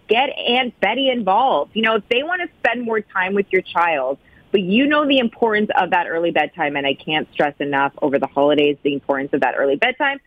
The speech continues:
'cause no one wants to be around an overtired <laughs> child over the holidays. Um, get them involved in the bedtime routine, so have them do the bedtime routine.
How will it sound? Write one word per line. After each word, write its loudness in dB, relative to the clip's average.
'cause -2
no 2
one 2
wants 2
to 0
be 4
around 0
an -8
overtired -4
<laughs> -14
child 0
over 0
the 2
holidays. 0
Um, -2
get -2
them 0
involved 0
in 0
the -2
bedtime 0
routine, -2
so 2
have -2
them 0
do 2
the -2
bedtime 0
routine. -4